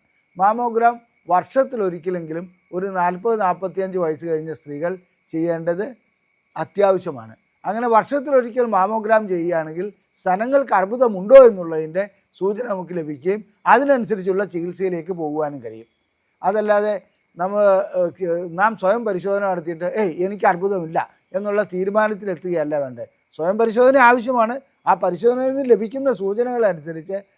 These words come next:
നാം ഡോക്ടറെ കാണേണ്ടതും ആവശ്യമാണ്. എന്നിരുന്നാലും ഒരു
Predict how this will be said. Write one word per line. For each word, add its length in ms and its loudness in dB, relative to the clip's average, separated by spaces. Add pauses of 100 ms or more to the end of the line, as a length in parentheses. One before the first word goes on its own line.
(140)
നാം 140 -2 (140)
ഡോക്ടറെ 360 -2
കാണേണ്ടതും 560 2
ആവശ്യമാണ്. 420 -6 (380)
എന്നിരുന്നാലും 600 4 (360)
ഒരു 140 12